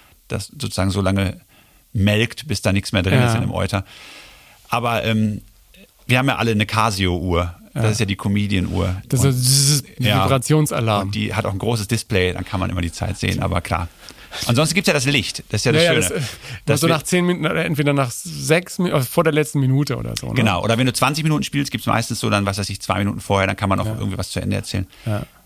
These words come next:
Speaker 1: Es gibt eine schöne Anekdote aus England, ein sehr lustiger Comedian, Adam Bloom heißt der,
Speaker 2: Ja.
Speaker 1: sehr, sehr lustig.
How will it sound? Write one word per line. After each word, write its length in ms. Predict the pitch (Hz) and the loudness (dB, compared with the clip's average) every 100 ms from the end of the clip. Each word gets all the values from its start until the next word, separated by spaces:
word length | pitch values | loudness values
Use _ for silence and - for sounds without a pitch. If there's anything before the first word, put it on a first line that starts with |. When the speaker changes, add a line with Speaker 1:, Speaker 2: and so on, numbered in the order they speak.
| - | -10
Speaker 1:
Es 60 | |
gibt 120 | - | -4
eine 60 | 107 | -2
schöne 220 | - 113 | 2 2
Anekdote 440 | 101 104 117 113 101 | 2 -2 -2 -2 -2
aus 120 | 101 | -2
England, 320 | 95 104 98 | -2 -2 -2
ein 260 | 104 95 - - | -2 -4 -6 -2
sehr 160 | 107 | 0
lustiger 280 | 110 - 104 | 0 -2 -4
Comedian, 360 | - 104 101 98 | -2 -2 0 -2
Adam 320 | 98 104 104 | 0 2 2
Bloom 460 | 90 98 123 170 180 | 2 2 2 2 0
heißt 240 | 143 139 | -2 -4
der, 180 | - 160 139 | -4 -4 -2
Speaker 2:
Ja. 40 | |
Speaker 1:
sehr, 160 | 117 110 | 0 2
sehr 120 | 82 | 0
lustig. 420 | 90 - - 117 | -2 -6 -8 -10